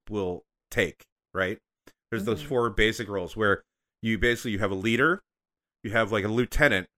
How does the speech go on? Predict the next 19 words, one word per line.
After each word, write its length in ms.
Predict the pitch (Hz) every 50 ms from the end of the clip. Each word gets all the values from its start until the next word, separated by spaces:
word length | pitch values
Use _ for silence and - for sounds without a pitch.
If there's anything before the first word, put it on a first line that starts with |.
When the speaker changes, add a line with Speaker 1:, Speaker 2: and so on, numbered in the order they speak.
| _ _ _ _ _ _ -
Speaker 1:
whose 160 | 107 117 101 87
job 300 | - 117 110 113 107 104
i-, 120 | 104 98 98 -
is 200 | 123 104 90 -
to 460 | - - 113 104 101 98 92 92 90 -
basically, 460 | - 107 107 101 - - - 107 101
like, 300 | 92 92 90 85 - - - _ _ _ _ _ -
make 240 | 104 113 113 -
sure 300 | - - - 127 113 110
that 120 | 104 101 -
people 220 | - 120 98 98 82
understand 580 | 110 104 104 98 - - 113 98 98 98 90 90
that 140 | 92 87
even 180 | - 107 95 98
though 80 | 104 104
the 60 | 101
leader's 360 | 101 101 104 98 98 95 87
kinda, 200 | - - 98 95
like, 180 | 95 95 90 -